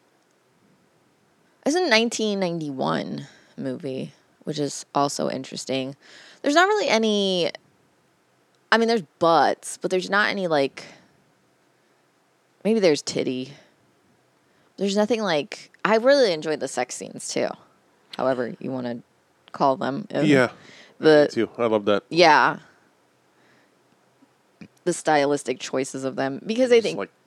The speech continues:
Speaker 2: tableau.
Speaker 1: Yeah. And I think it's, it's like, I think what's interesting about that is you can imagine it feeling way less scary or,
Speaker 2: Mm-hmm.
Speaker 1: like,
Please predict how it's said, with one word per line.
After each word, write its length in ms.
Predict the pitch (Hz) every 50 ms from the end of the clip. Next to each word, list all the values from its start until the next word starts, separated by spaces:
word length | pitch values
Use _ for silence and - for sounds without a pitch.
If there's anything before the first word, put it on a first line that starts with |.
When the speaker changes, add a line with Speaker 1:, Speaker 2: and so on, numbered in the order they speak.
| _ _ -
Speaker 2:
tableau. 540 | - - 101 104 104 107 104 104 101 101 98 -
Speaker 1:
Yeah. 600 | 185 185 214 220 233 208 156 127 117 139 156 160 _ _ -
And 160 | 180 185 190
I 120 | 190 196
think 260 | 208 - 220 220 208 208
it's, 380 | 185 175 - - - - - - -
it's 180 | 185 185 -
like, 300 | 180 180 165 156 - - _ - - - - _ _ _ _ - _ _ _ _ -
I 120 | - 220 247
think 220 | 262 269 226 202
what's 200 | 202 208 196 190 -
interesting 360 | - 180 175 185 180 190 170 156
about 200 | 147 147 147 -
that 160 | 156 151 143
is 120 | 147 139 151
you 60 | 147
can 180 | - 175 147 147
imagine 760 | 151 147 143 143 143 151 151 151 147 143 143 139 135 - - _ _ _ _ _ - -
it 160 | 170 - -
feeling 380 | - - 165 160 151 147 131 - - - -
way 320 | 139 143 156 151 151 151
less 640 | 147 143 147 143 139 143 - - - - - - - - - _ _ _ _ _ _ _ _ _ _ _ _ _ _ _ _ _ _ _ _ _ _ _ _
scary 880 | - - - - - - 147 143 139 139 160 196 220 247 262 269 277 277
or, 160 | - - 175
Speaker 2:
Mm-hmm. 80 | 170 165
Speaker 1:
like, 300 | 156 156 147 98 -